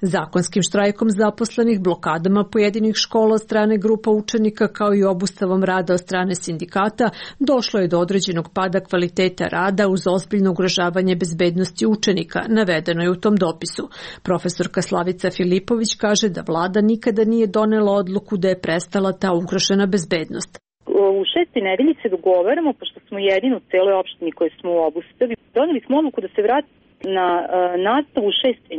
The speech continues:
Speaker 2: nedelji, e, jer smo videli da nikog nismo pokrenuli.
Speaker 1: Međutim, pošto je u toj nedelji pokrenut disciplinski postupak protiv njih, rešili su da, kako kaže, ne savijaju kičmu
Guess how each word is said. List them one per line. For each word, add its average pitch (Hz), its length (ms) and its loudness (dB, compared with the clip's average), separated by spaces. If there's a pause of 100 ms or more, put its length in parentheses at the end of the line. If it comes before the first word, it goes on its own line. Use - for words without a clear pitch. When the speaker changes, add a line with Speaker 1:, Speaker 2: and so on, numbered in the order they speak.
Speaker 2:
nedelji, 233 360 2
e, - 20 -6 (800)
jer 202 100 2 (100)
smo 220 100 -4 (100)
videli 277 180 4
da 247 140 2
nikog 196 260 -6
nismo 160 280 -4
pokrenuli. 160 560 -2 (480)
Speaker 1:
Međutim, 180 520 -2
pošto 180 200 -4
je 196 100 4
u 190 120 -6
toj 226 140 4
nedelji 196 400 0 (140)
pokrenut 185 360 -2 (120)
disciplinski 180 640 -2
postupak 185 560 -4 (100)
protiv 165 260 -4 (120)
njih, 240 140 2 (160)
rešili 220 420 0 (120)
su 220 140 -2
da, 185 260 0 (240)
kako 185 300 -4 (140)
kaže, 208 340 0 (200)
ne 247 80 4
savijaju 185 540 0 (140)
kičmu 233 380 0